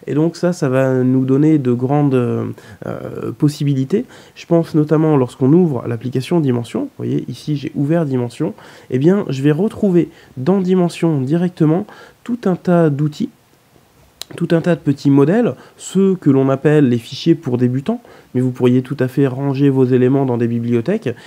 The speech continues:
et parmi ces modèles, eh bien, on va retrouver aussi, évidemment, soit donc des modèles, soit des lumières, mais ce qui va nous intéresser particulièrement ici, ce sont des matières. Et les matières, en fait,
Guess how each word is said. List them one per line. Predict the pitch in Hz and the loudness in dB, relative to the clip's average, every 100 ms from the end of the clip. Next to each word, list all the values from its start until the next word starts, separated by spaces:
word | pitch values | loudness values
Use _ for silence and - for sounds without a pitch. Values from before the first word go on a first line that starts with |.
| - - 143 | -20 -4 -4
et | |
parmi | 143 196 190 196 | 0 0 0 0
ces | 185 | 2
modèles, | 156 139 170 208 | 2 4 2 2
eh | |
bien, | 147 165 | 2 0
on | 151 | 0
va | |
retrouver | 147 - 151 170 | -4 -4 2 4
aussi, | 147 - 190 - - _ - | 4 0 -6 -6 -20 _ -4
évidemment, | 131 131 131 175 233 - - _ | -2 2 2 2 0 -8 -20 _
soit | - 170 160 139 | -2 4 4 4
donc | 123 | 2
des | 117 | 0
modèles, | 113 123 180 226 170 | -2 0 0 2 0
soit | 143 - 123 | -2 2 2
des | 120 | 2
lumières, | 117 131 165 220 165 - | 2 2 2 0 -4 -4
mais | 135 156 - | 0 0 -4
ce | - | -8
qui | 127 | -4
va | 123 | -2
nous | 123 | 0
intéresser | 139 143 156 156 165 | -2 -2 -4 -2 -4
particulièrement | 147 - - 143 139 135 131 | -4 -10 -4 0 2 0 -2
ici, | 147 139 214 269 - - - | -4 -6 -6 -8 -10 -20 -8
ce | 135 | -6
sont | 123 196 | -2 0
des | 170 | 2
matières. | 147 143 - - - - - - - | 0 -2 -10 -12 -16 -20 -20 -20 4
Et | 156 151 | 4 4
les | 151 196 | 2 4
matières, | 185 - 214 226 | 2 0 0 0
en | |
fait, | 156 175 - | 0 0 0